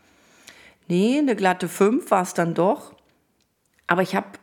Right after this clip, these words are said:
gemerkt, dass er halt ziemlich geschockt war über seine Note und, ähm, dass er weiß, dass er einfach zu wenig gemacht hat.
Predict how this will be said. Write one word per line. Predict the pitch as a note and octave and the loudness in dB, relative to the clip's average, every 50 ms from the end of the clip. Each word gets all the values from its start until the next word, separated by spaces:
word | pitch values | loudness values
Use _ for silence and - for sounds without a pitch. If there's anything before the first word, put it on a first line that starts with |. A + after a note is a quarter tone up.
| - | -20
gemerkt, | - - - G#3 F#3+ F#3 F#3+ F3+ F3+ F3 F3 F#3 G3+ A3 A3 - - | -20 -20 -18 -16 -8 -2 0 0 2 2 0 0 0 -2 -4 -4 -6
dass | F#3+ F3+ - | -6 -6 -4
er | - F3+ E3+ | -6 -6 -4
halt | F3 E3+ E3+ F3 | -4 -4 -4 -4
ziemlich | - - A3 A3 G#3+ G#3 G3+ - | -6 -6 -4 -2 -2 -2 -4 -4
geschockt | - F#3 F3+ - - A3+ A3 - - - | -8 -8 -6 -2 -4 -4 -4 -4 -12 -4
war | F#3 F#3+ F#3 F#3+ F#3+ F#3+ F#3 - - - - - - - _ _ - | -2 -2 0 0 -2 -4 -6 -12 -20 -20 -20 -20 -20 -20 _ _ -8
über | - F3+ F#3+ F#3 | -4 0 0 0
seine | F3 F3+ F3 E3+ F3 F3 F3 | 0 0 0 0 0 0 0
Note | F3 F3 F3 F#3 F#3+ F#3 - - F3 E3+ E3 E3+ - - - - - - - - - - - _ | 0 0 0 0 -2 -2 -2 -4 -4 -4 -4 -8 -14 -20 -20 -20 -20 -20 -20 -20 -20 -20 -20 _
und, | - F3+ F3 F3 E3+ E3+ E3 E3 D#3+ - - - | -6 -4 -2 -2 -2 -2 -4 -6 -8 -10 -10 -6
ähm, | E3+ E3+ E3 E3 E3 E3 D#3+ D#3+ E3 - - | -6 -6 -4 -4 -4 -4 -6 -6 -8 -12 -8
dass | - D#3 - | -8 -4 0
er | D#3+ D3+ D3+ | 0 0 0
weiß, | C#3+ C3 C#3+ F#3 G3+ - | 0 0 0 -2 -2 -2
dass | - F#3 F3 | -4 -2 0
er | F3 - | 0 0
einfach | - F3 F#3+ - G3 F#3+ - | 0 -2 -2 -4 -6 -10 -6
zu | - - F#3 | -6 -4 -2
wenig | G3 G3+ G3+ G#3+ G#3+ - | 0 0 0 0 -2 -4
gemacht | - G#3+ A3+ C4 C#4 - - - | -4 -4 -4 -4 -4 -8 -10 -10
hat. | - - - - - | -12 -12 -12 -14 -20